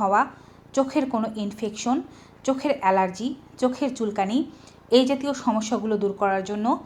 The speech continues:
তেঁতুলকে আপনি পথ্য হিসেবে ব্যবহার করতে পারেন। এছাড়াও যারা তেঁতুল খায় তাদের মুখে রুচি বৃদ্ধি পায়, তারা সহজেই যে কোনো খাবার খেলে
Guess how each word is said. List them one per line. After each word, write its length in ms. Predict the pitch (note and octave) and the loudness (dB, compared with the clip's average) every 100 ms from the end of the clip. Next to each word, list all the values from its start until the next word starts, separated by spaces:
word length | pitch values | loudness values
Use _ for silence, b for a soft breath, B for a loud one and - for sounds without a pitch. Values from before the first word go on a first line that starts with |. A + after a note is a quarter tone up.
| B B B | B B B
তেঁতুলকে 380 | C4+ C4 D4+ D4+ - G#3 | -2 0 0 -2 -4 -6
আপনি 240 | - G#3+ G#3+ - - - | -4 -4 -4 -8 -8 0
পথ্য 260 | B3 B3 C#4+ D4 | 0 0 -2 0
হিসেবে 320 | B3+ D4+ D4 G#3 - G#3+ | 0 -2 0 -4 -4 2
ব্যবহার 360 | A3 G3+ G3 A3+ B B B - | 2 2 0 -2 B B B 2
করতে 260 | - - G#3+ | 2 2 0
পারেন। 260 | G3+ F#3 F#3 F3 - - - - - - G#3 | 0 0 -4 -8 -16 -20 -20 -20 -14 -4 -4
এছাড়াও 360 | G#3 G#3+ F#3+ A#3+ B B B G#3 | 0 0 2 0 B B B 2
যারা 180 | G#3 F#3+ G3 | 4 4 2
তেঁতুল 260 | G3+ A3 A3+ | -2 -2 -4
খায় 220 | - G3+ C4 - B3 | -2 -2 -2 0 2
তাদের 220 | B3+ B3+ G#3+ | 4 2 0
মুখে 220 | G#3+ A#3+ | -2 -2
রুচি 320 | G#3 G#3 B3 D#4+ - | 0 -2 -4 -4 -2
বৃদ্ধি 280 | G3+ G3+ A3 G#3+ | -2 -2 -2 2
পায়, 220 | F#3+ F3+ F3 B B B - | 4 4 -2 B B B -2
তারা 160 | G#3+ G#3+ | 0 0
সহজেই 440 | B3 A3 B3 G#3 A#3 C4+ B B G3+ | -2 0 0 2 0 -2 B B 0
যে 80 | B3 B3+ | 2 2
কোনো 140 | C#4+ C#4 | 2 0
খাবার 240 | A3+ G3+ G3+ | 0 -2 -2
খেলে 220 | - A3+ | -2 0